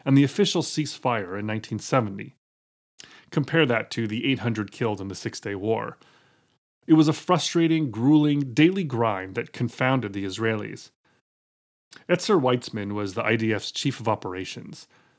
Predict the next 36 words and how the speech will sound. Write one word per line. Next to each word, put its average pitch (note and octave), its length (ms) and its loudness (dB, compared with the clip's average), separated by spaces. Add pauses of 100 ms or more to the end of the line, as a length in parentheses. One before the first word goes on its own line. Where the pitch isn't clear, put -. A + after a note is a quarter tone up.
(180)
He G#3+ 80 0
was A3+ 140 4
the F#3 80 0
one D#3 120 4
who C3 100 2
had B2 100 2
organized A2+ 480 0
the A2+ 100 -8
Air G#2+ 140 -4
Force's G2+ 440 -10
preemptive A2 520 -4
strike A2 400 -4
on G#2 140 -6
Egypt G#2+ 420 -6
in G2 60 -10
the G#2 120 -8
opening A2 340 -4
hours G#2 320 -6
of F#2+ 60 -10
the G2 100 -10
Six - 240 -10
Day G#2 140 -6
War. G#2 420 -2 (540)
He F3 80 -2
would D#3+ 120 4
later A#2 240 4
serve G#2 320 -4
as G2 120 -8
Minister G#2 360 -6
of F#2+ 80 -8
Defense G2 460 -10
and F#2+ 100 -10
then F#2 160 -10
President G2+ 480 -4
of G2 80 -6
Israel. G#2+ 480 -8